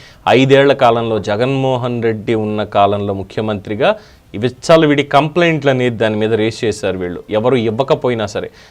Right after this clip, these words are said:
ఆ ఫ్యాక్టరీలో నలభై ఏళ్ల నుంచి పనిచేస్తున్నటువంటి ఎంప్లాయీస్ ఇంకా అక్కడే ఉన్నారు, వాళ్ళ కుటుంబాలు కూడా అక్కడే ఉన్నాయి దాదాపుగా.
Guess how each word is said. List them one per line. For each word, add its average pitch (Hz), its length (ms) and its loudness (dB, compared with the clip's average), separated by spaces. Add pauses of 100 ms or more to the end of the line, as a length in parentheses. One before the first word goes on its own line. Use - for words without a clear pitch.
(120)
ఆ 113 60 4
ఫ్యాక్టరీలో 151 440 4
నలభై 151 380 4
ఏళ్ల 160 240 6
నుంచి 156 300 -2
పనిచేస్తున్నటువంటి 139 880 2
ఎంప్లాయీస్ 127 360 2
ఇంకా 123 220 0
అక్కడే 131 260 2
ఉన్నారు, 127 260 0
వాళ్ళ 113 180 0
కుటుంబాలు 147 520 2
కూడా 135 180 4
అక్కడే 120 240 0
ఉన్నాయి 110 220 -4
దాదాపుగా. 104 560 0